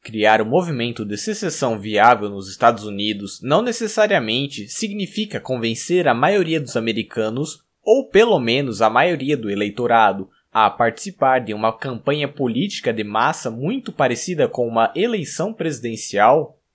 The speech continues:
Eu digo que não. Construir um movimento libertário de secessão não precisa envolver uma organização de massas políticas. Na verdade, movimentos políticos nacionais que agradam à esquerda e à direita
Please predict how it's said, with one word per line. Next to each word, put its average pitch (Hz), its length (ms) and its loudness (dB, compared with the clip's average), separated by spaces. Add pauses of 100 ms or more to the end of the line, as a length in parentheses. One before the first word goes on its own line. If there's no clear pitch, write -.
(180)
Eu 113 160 0
digo 107 300 -4
que 180 160 -6
não. 117 320 0 (160)
Construir 165 640 0
um 101 80 -8
movimento 101 580 -2
libertário 110 680 2
de 98 140 -6
secessão 117 760 -2 (120)
não 127 260 0
precisa 185 600 -2
envolver 151 600 0
uma 107 260 0
organização 190 800 0
de 117 120 -2
massas 104 440 0
políticas. 117 880 -4 (120)
Na 104 180 4
verdade, 107 720 2 (220)
movimentos 107 640 -4
políticos 131 720 -2
nacionais 123 600 0
que - 100 -6
agradam 107 500 2
à 101 60 2
esquerda 107 640 -2
e 127 160 -2
à 147 60 6
direita 107 640 -2